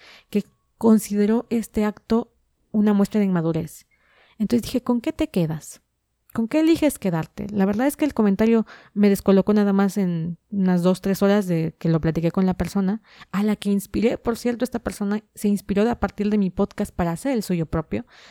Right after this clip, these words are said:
Así que, oye, yo me sentí muy halagada. Y dije, "Realmente solamente estoy dejando cosas buenas". <laughs> Al final, la persona que te critica por ser lo que sea, inmaduro, tonto, tonta, estúpida, o lo que sea que te,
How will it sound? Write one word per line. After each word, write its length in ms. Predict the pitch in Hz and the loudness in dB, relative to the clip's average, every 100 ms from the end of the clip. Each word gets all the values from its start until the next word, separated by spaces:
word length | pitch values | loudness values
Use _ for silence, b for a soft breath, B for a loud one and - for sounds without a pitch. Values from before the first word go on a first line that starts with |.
| B | B
Así 260 | 160 - 165 | -10 -8 -6
que, 160 | 165 | 0
oye, 260 | 160 151 190 | 0 0 -6
yo 160 | - 151 | -6 -6
me 80 | 156 | -6
sentí 260 | 160 160 | -6 -2
muy 140 | 165 165 | 0 0
halagada. 480 | 170 190 196 226 - b b b _ _ _ _ _ - | 0 -2 -2 -6 -10 b b b _ _ _ _ _ -8
Y 120 | 233 | -4
dije, 340 | 262 277 - _ _ _ _ | -2 -4 -6 _ _ _ _
"Realmente 520 | 220 269 330 339 - - | -4 -2 -2 -4 -8 -8
solamente 440 | 339 330 330 311 | -6 -6 -6 -6
estoy 180 | - 320 | -2 -2
dejando 340 | 294 302 285 | -2 -4 -6
cosas 280 | 277 262 202 | -4 -6 -4
buenas". 440 | 381 339 175 - _ _ _ | -6 -4 -6 -10 _ _ _
<laughs> 480 | 226 220 - - - | -8 -8 -12 -16 -4
Al 160 | 233 | -2
final, 320 | 220 240 254 285 | 0 0 0 0
la 80 | |
persona 300 | 262 226 247 | -2 -2 -2
que 80 | 233 | -4
te 100 | - | -4
critica 420 | 196 190 226 233 | -4 -4 -4 -4
por 200 | 233 196 | -4 -6
ser 340 | - 208 202 - _ _ _ | -2 -2 -2 -8 _ _ _
lo 160 | 185 | 0
que 100 | 180 | 0
sea, 260 | - 180 208 | -2 -2 -2
inmaduro, 500 | 208 175 170 165 185 | -2 0 0 0 -2
tonto, 520 | 185 170 170 175 180 b b b | -2 -4 -2 -4 -4 b b b
tonta, 500 | 170 175 185 180 185 b b b | -6 -4 -4 -4 -4 b b b
estúpida, 1000 | 180 165 - 180 190 185 180 185 190 208 - | -12 -12 -8 -8 -4 -4 -2 -2 -4 -6 -6
o 280 | 196 170 - | -4 -4 -6
lo 200 | 170 160 | -12 -14
que 140 | - 175 | -12 -6
sea 220 | - 214 | -2 -2
que 120 | 220 | -2
te, 360 | - 170 160 | -4 -4 -4